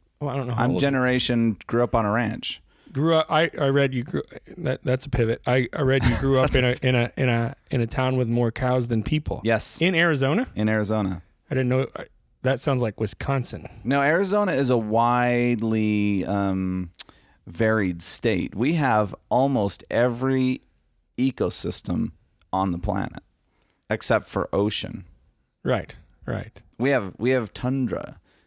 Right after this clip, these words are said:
Speaker 2: We have
Speaker 1: Where's tundra?
Speaker 2: up north.
Speaker 1: What?
Speaker 2: It's not cold like it is up, up, like, in Alaska, but it's the same
Speaker 1: Re-
Speaker 2: type of plants, the same. We
Speaker 1: Re-
Speaker 2: have high desert. We have,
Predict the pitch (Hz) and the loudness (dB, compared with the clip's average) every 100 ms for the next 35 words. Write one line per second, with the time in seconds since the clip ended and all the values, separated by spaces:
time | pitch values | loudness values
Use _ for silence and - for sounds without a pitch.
0 | _ - 110 113 104 98 90 90 87 - | _ -4 0 2 2 2 2 0 -2 0
1 | 147 - 151 160 101 - - _ _ 107 | 0 0 0 2 0 -6 -16 _ _ -2
2 | 110 107 110 - - - _ _ _ _ | 0 -2 -2 -4 -12 -18 _ _ _ _
3 | _ _ _ _ 151 123 143 127 - 143 | _ _ _ _ -4 -2 0 -2 0 2
4 | 156 123 95 92 - _ - 107 101 95 | 2 2 -2 -4 -8 _ -4 0 2 0
5 | - 101 - 98 - _ 95 87 92 90 | -2 -2 0 -2 -2 _ -8 -6 -4 -4
6 | 90 - 92 98 123 - 85 87 - 92 | -4 -6 -2 0 0 -2 -6 -6 -8 -8
7 | - 110 113 107 101 92 _ _ _ _ | -4 -2 0 0 -2 -4 _ _ _ _
8 | _ _ _ _ _ 107 120 113 90 - | _ _ _ _ _ 0 2 0 -4 -4
9 | 113 113 110 110 - 90 92 95 95 95 | -2 0 -2 -4 -10 -14 -10 -6 -6 -6
10 | - - 120 120 101 - - - 113 113 | -10 -4 2 2 2 -4 -18 -2 0 2
11 | 113 113 107 107 104 - 101 101 95 90 | 2 2 0 -2 -4 -4 -4 -2 -2 -2
12 | 90 | -6